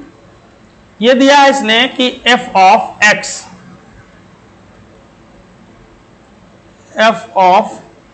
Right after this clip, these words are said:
x is equal to कितना है, फ़ोर एक्स माइनस वन, और हमें निकालना है f of,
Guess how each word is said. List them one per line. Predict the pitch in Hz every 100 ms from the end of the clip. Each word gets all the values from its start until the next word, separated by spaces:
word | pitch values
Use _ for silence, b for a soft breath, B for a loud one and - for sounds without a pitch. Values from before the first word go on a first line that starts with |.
| _ _ - -
x | 247 233
is | 226 196
equal | 202 202 220
to | 214
कितना | 214 214 202
है, | 202 233 -
फ़ोर | 208 208 226 -
एक्स | 214 208 202
माइनस | 180 190 185
वन, | 190 165 - - -
और | 202 190
हमें | 185 214 233
निकालना | 208 196 185 190 190
है | 190 202 233 - - - - 220
f | 233 - - 196
of, | 185 185 196 247